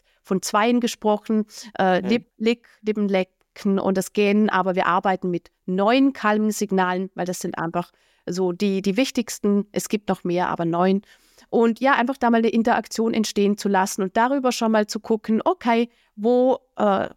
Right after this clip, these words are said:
Speaker 1: reagiert mein Hund gut drauf? Bei den einen ist es mehr die Gestik, bei den anderen mehr Calming-Signale. Darüber
Speaker 2: Mhm.
Speaker 1: mal so ein, so ein erstes Antasten an das Ganze machen. Die Alltagsstruktur ist dann, wo, in welcher Situation,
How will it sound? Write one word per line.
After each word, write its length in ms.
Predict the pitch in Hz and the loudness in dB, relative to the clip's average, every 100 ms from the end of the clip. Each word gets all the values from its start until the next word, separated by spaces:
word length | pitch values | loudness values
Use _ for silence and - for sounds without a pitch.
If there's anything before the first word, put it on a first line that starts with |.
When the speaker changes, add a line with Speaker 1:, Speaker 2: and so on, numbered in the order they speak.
| - | -8
Speaker 1:
reagiert 520 | 190 247 226 262 269 | 0 0 2 0 0
mein 200 | 233 226 233 | 0 0 0
Hund 260 | 247 233 | -2 -2
gut 300 | 226 220 - | -4 -6 -2
drauf? 340 | 185 180 196 - | 0 2 -2 -2
Bei 120 | 190 | -2
den 160 | 196 196 | -2 0
einen 300 | 214 220 202 | 0 2 0
ist 140 | 202 | -2
es 140 | 202 | -2
mehr 140 | 214 214 | 0 0
die 100 | 220 | 2
Gestik, 460 | 247 247 - 214 | 2 0 0 -4
bei 100 | - | 0
den 140 | 208 - | 0 0
anderen 260 | 214 208 | -2 0
mehr 160 | 202 202 | -2 -2
Calming-Signale. 880 | - 226 220 208 190 185 175 175 180 _ _ _ _ | -2 -2 0 -4 -6 -4 -2 -2 -4 _ _ _ _
Darüber 380 | 202 202 214 196 | 0 0 0 0
Speaker 2:
Mhm. 40 | |
Speaker 1:
mal 140 | 190 180 | 0 0
so 60 | |
ein, 100 | 190 | 0
so 140 | 185 208 | 0 -2
ein 60 | |
erstes 440 | 214 208 - 196 - _ | 0 0 -2 -10 -12 _
Antasten 720 | - 185 202 - 180 - 180 | -4 -2 -2 -4 -6 -6 -6
an 80 | 180 | -4
das 160 | 175 - | -4 -6
Ganze 320 | - 175 - | -4 -4 -4
machen. 360 | 185 - 196 202 _ _ _ _ 240 | -4 -4 -8 -12 _ _ _ _ -4
Die 120 | - | 0
Alltagsstruktur 760 | 202 262 320 - 285 - 262 | 0 0 -4 -4 -6 -2 0
ist 160 | 247 - | 0 0
dann, 200 | 214 202 | -2 0
wo, 180 | 214 269 | 0 2
in 100 | 247 | 2
welcher 280 | 214 220 208 | 0 -2 -4
Situation, 760 | 214 - 202 - 220 226 233 | -4 -4 -4 -2 0 2 0